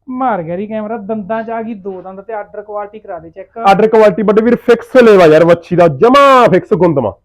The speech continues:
Speaker 1: ਬਿਲਕੁਲ ਜਿੱਦਾਂ
Speaker 2: ਹਾਂ,
Speaker 1: ਬਾਹਰ ਵਾਲੀਆਂ ਗਾਵਾਂ ਦਾ।
Speaker 2: ਬਾਹਰ ਵਾਲੀਆਂ ਗਾਵਾਂ ਦਾ।
Speaker 1: ਤੋਰ ਖੋਲ ਕੇ।
Speaker 2: ਹਾਂ, ਤੋਰ ਦੇਣਾ ਵੱਡੇ ਵੀਰ।
Speaker 1: ਆ ਥੋੜਾ ਜਿਹਾ ਇੱਕ ਗੱਲ ਤੁਹਾਨੂੰ ਹੋਰ ਦੱਸ ਦਿੰਦਾ,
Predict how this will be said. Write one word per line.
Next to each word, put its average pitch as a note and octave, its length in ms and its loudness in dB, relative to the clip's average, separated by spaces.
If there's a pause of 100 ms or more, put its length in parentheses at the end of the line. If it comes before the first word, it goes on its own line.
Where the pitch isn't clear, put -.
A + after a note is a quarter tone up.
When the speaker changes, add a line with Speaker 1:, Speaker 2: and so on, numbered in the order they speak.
(400)
Speaker 1:
ਬਿਲਕੁਲ B3+ 400 -14
ਜਿੱਦਾਂ A#3 200 2
Speaker 2:
ਹਾਂ, D#3 160 2
Speaker 1:
ਬਾਹਰ A3 200 2
ਵਾਲੀਆਂ B3+ 260 -6
ਗਾਵਾਂ F#3+ 240 -10
ਦਾ। F3 80 4
Speaker 2:
ਬਾਹਰ G#3+ 200 6
ਵਾਲੀਆਂ G3 220 4
ਗਾਵਾਂ C3+ 340 2
ਦਾ। G#2+ 180 -2 (240)
Speaker 1:
ਤੋਰ D4 240 -2
ਖੋਲ D#3+ 240 -14
ਕੇ। E3+ 160 -20
Speaker 2:
ਹਾਂ, C3 160 -4
ਤੋਰ D#3+ 220 -6
ਦੇਣਾ A2 160 -6
ਵੱਡੇ G2 120 -12
ਵੀਰ। G#2 120 -16
Speaker 1:
ਆ G#2+ 40 -12
ਥੋੜਾ B3+ 300 -8
ਜਿਹਾ D#4+ 100 -4
ਇੱਕ B3 180 -14
ਗੱਲ C4 120 -4
ਤੁਹਾਨੂੰ B3+ 200 -4
ਹੋਰ F#3+ 180 -8
ਦੱਸ F#3 120 -8
ਦਿੰਦਾ, A3 120 -12